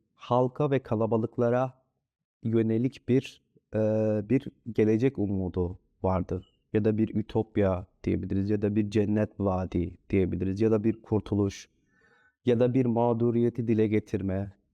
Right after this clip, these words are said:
ya da bir zalim diye düşünülen, zalimane bir sisteme karşı, e, verilmiş bir mücadele diyebiliriz. Ama bunların hepsinin başında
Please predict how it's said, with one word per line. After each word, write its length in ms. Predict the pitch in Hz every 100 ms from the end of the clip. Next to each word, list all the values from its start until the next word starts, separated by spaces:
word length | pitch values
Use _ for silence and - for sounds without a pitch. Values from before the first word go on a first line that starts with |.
| _ -
ya 180 | 113 107
da 260 | 113 110 - _ _ -
bir 360 | 110 104 113
zalim 540 | 107 104 107 107 110 110
diye 200 | 107 101
düşünülen, 600 | 98 - 101 98 95 98
zalimane 880 | - 101 101 98 101 101 101 104 104
bir 120 | 107
sisteme 500 | 98 101 - 104 104
karşı, 640 | 104 101 101 - 104 101 - _ _ _ _ _
e, 260 | 107 104 98
verilmiş 520 | 110 107 107 107 -
bir 100 | 107
mücadele 880 | 104 104 101 107 104 101 101 101 98 -
diyebiliriz. 460 | 98 92 98 120 139
Ama 200 | 139 120
bunların 420 | 131 131 139 135
hepsinin 500 | 151 - - 110 101
başında 600 | 98 92 95 95 117 147